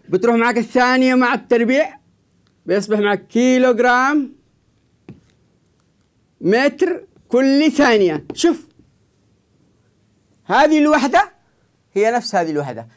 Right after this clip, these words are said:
بمعنى هذه الوحدة تؤول إلى هذه الوحدة، ولذلك نقول العبارة هذه إيش؟ صحيحة. من ضمن الأسئلة الاختبار الصح والخطأ كذلك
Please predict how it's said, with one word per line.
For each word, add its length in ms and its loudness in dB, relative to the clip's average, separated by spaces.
بمعنى 340 -2
هذه 360 0
الوحدة 300 -2
تؤول 600 0
إلى 120 -4
هذه 280 -4
الوحدة، 400 -10
ولذلك 360 -2
نقول 240 -8
العبارة 300 -4
هذه 180 -6
إيش؟ 220 -8
صحيحة. 600 -16
من 220 0
ضمن 380 -4
الأسئلة 720 -4
الاختبار 540 -4
الصح 320 -8
والخطأ 440 -4
كذلك 520 -4